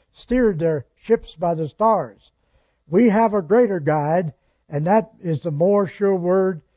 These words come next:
that Peter preached of, uh, spoke of. This blessed book right here is the, our guide,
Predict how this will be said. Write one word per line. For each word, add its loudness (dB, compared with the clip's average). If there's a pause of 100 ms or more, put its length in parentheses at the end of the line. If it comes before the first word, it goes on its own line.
(120)
that -12
Peter -4
preached -8
of, 0 (380)
uh, -14
spoke 0
of. -2
This -6
blessed -8
book 2
right -4
here -8 (340)
is -4
the, -6 (260)
our 0
guide, 0